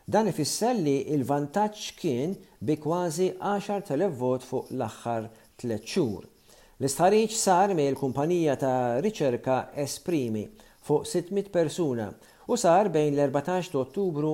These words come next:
u s-sitta u għoxrin ta' Ottubru, żmien immarkat bid-deċiżjoni tal-Qorti tal-Appell li sabet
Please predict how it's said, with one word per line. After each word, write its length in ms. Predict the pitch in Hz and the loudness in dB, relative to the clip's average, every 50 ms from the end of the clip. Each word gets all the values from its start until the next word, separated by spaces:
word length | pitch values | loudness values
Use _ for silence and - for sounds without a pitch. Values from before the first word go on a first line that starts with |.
| - - | -2 -4
u 140 | 131 147 143 | -4 -4 -4
s-sitta 340 | - - 254 226 - 190 | -4 -6 -8 -4 -2 0
u 80 | 175 175 | 0 0
għoxrin 400 | 160 156 - - 156 156 156 143 | 0 -2 -4 -6 -6 -4 -4 -2
ta' 140 | - 160 156 | -2 -2 -2
Ottubru, 500 | 160 - 226 208 156 123 120 117 110 98 - - - - - - - - | -2 -2 0 0 0 0 0 -2 -2 -4 -6 -10 -20 -20 -20 -18 -12 -8
żmien 400 | 110 110 165 190 220 208 202 202 | -6 -2 2 4 4 4 4 4
immarkat 640 | 208 247 247 - 240 - 170 170 180 214 214 - - - - _ - | 4 4 4 4 2 2 2 4 4 2 2 -2 -8 -20 -18 _ -2
bid-deċiżjoni 880 | 113 151 156 151 165 147 165 156 139 156 214 240 208 143 117 113 110 107 | 0 2 2 2 0 0 0 0 -2 -2 -2 0 0 2 2 0 -2 -2
tal-Qorti 560 | - 139 139 139 - 147 196 196 180 165 143 | 0 0 0 0 2 2 2 2 0 -2 -4
tal-Appell 640 | - 135 127 120 120 - - 190 175 175 196 220 233 233 - - - - _ _ - | -2 0 0 0 0 0 0 2 2 2 2 0 -2 -6 -10 -18 -20 -20 _ _ -2
li 160 | 123 156 165 | 0 2 2
sabet 400 | 165 - 220 220 214 226 214 220 | 2 4 2 4 4 4 2 2